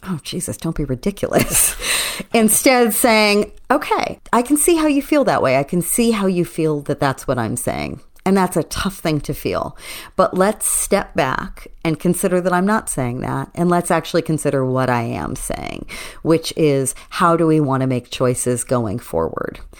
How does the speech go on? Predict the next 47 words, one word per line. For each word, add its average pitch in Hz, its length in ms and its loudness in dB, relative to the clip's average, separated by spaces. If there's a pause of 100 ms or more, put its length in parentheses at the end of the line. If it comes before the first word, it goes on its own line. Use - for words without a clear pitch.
(300)
And 151 560 4 (260)
what 151 300 2
choices 170 500 0
are 151 80 4
we 123 180 -2
making 120 420 -2
and 120 180 -6
why? - 360 -12 (220)
Because 190 280 4
if 202 160 2
you 247 180 4
are 285 80 4
someone 202 340 0
who 185 200 2
feels 165 420 2
in 175 160 0
your 170 140 -2
heart - 500 -6
that - 140 -2
you 196 120 0
absolutely 185 600 0
want 175 180 0
to 175 60 0
have 170 200 0
more 160 200 -2
than 170 160 0
one 156 180 -2
kid, 185 420 0 (400)
and 170 200 4 (180)
you've 170 380 4
gone 151 360 2
through 180 680 2 (100)
all 185 260 4
of 190 140 0
the 202 100 4
examination 165 800 2
of 180 100 -2
what 165 160 2
that 160 160 -2
choice 170 380 0
means, 202 420 2
and 165 120 2
that's 156 260 0
where 196 100 4
you 190 160 4
end 180 180 2
up, 208 280 0